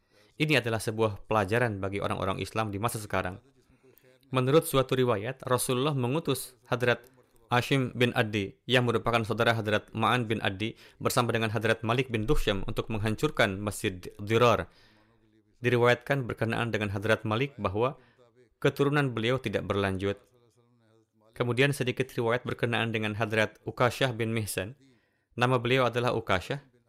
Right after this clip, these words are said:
Mihsan bin Hurthan adalah nama ayah beliau. Abu Mihsan adalah kunyah beliau. Beliau syahid pada dua belas Hijrah,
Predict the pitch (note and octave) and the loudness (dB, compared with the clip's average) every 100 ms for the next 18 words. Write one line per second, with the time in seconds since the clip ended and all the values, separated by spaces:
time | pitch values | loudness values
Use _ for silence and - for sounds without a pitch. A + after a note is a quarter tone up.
0 | _ B2+ G#2+ F#2 _ _ _ _ _ _ | _ _ _ _ _ _ _ _ _ _
1 | _ _ _ B2+ B2+ - C3+ C3 A#2+ A#2+ | _ _ _ 0 0 2 0 0 -2 -2
2 | G#2+ G2 - _ _ _ G#2+ G#2+ G#2+ A2 | -2 -8 -16 _ _ _ _ _ _ _
3 | G#2 G2+ G2 G2+ F#2+ F2+ _ _ _ _ | _ _ _ _ _ _ _ _ _ _
4 | _ _ - B2 - G#2+ G2+ C3 _ _ | _ _ 0 0 2 0 0 -6 _ _
5 | B2+ A#2+ A#2 B2+ B2+ A2 G#2+ G2 G2 F#2 | -2 0 0 0 0 0 0 -2 -6 -6
6 | - - _ _ _ _ _ B2+ A#2+ C3 | -8 -16 _ _ _ _ _ -2 0 0
7 | B2+ - B2+ A#2+ A2+ A2+ G#2 - B2+ B2+ | 0 0 -2 0 0 -2 -4 -2 2 2
8 | A2+ G2+ F#2 F#2 C#3+ _ _ _ _ _ | 0 -2 -2 -2 -6 _ _ _ _ _
9 | _ - A#2 C3 B2+ C3 C3 B2+ G#2+ G#2 | _ -2 4 4 4 2 0 0 0 0
10 | G#2 G#2+ G#2 G#2 - A#2 G#2+ A2 A#2 | 0 0 2 0 0 -4 2 2 2